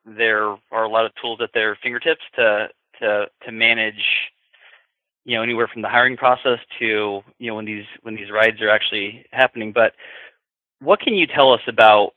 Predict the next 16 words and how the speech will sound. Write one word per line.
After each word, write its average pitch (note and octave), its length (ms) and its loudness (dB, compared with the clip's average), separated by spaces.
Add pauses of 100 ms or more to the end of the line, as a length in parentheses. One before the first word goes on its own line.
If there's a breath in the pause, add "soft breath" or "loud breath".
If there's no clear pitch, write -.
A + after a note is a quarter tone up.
(200)
the A2+ 100 0
hiring C3+ 420 2
and A2+ 220 -6
screening A#2 340 -6
process - 520 -2 (400)
that A#2 160 2
the A2 80 -10
ride-sharing A#2+ 560 2
company A#2 400 -8
drivers A2+ 460 -2 (160)
have C3+ 260 4 (220)
compared A#2+ 580 -2
to A2+ 560 -4
those A#2 480 -2
that A2 240 4
the G#2 260 -12